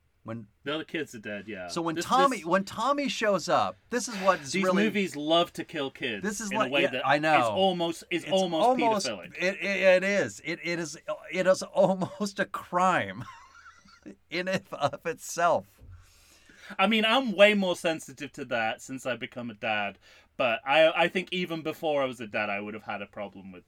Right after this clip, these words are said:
Speaker 2: this because
Speaker 1: It's
Speaker 2: I don't,
Speaker 1: ridiculous.
Speaker 2: kids are not that disposable, even in horror movies.
Speaker 1: Right. Not usually.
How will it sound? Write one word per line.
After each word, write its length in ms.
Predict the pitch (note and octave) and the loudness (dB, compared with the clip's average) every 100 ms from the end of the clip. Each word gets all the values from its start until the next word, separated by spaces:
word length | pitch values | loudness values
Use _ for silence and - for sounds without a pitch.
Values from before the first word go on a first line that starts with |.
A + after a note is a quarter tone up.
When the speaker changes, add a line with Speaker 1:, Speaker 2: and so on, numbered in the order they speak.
| - | -16
Speaker 2:
this 220 | F#2+ - | -16 -16
because 460 | G2 - G2+ F2+ - | -18 -16 -16 -16 -12
Speaker 1:
It's 200 | E3 - | -10 -8
Speaker 2:
I 60 | F#3 | -8
don't, 100 | F3 | -4
Speaker 1:
ridiculous. 680 | - D3+ C#3 G2+ - - - | -2 2 2 0 -6 -14 -10
Speaker 2:
kids 360 | - F#3+ F3+ F3 | 0 0 2 2
are 120 | E3+ | 2
not 240 | D#3+ D#3+ D3 | 2 0 2
that 240 | D3 B2 | 0 -2
disposable, 720 | C3 - B2+ B2 A#2+ G#2 G#2+ | -10 -6 -4 -4 -8 -10 -8
even 260 | B2+ A#2+ A2 | -8 -6 -8
in 80 | |
horror 280 | G2+ G#2+ G2+ | -6 -6 -6
movies. 560 | F#2 E2+ D#2+ C#2+ - - | -12 -18 -20 -20 -20 0
Speaker 1:
Right. 280 | C#3 A#2 - _ _ _ _ _ _ _ _ _ _ A#2+ | 2 2 0 _ _ _ _ _ _ _ _ _ _ -4
Not 200 | C3+ D#3+ | -2 0
usually. 500 | G3+ C#3 B2 G2+ | -2 -2 -6 -8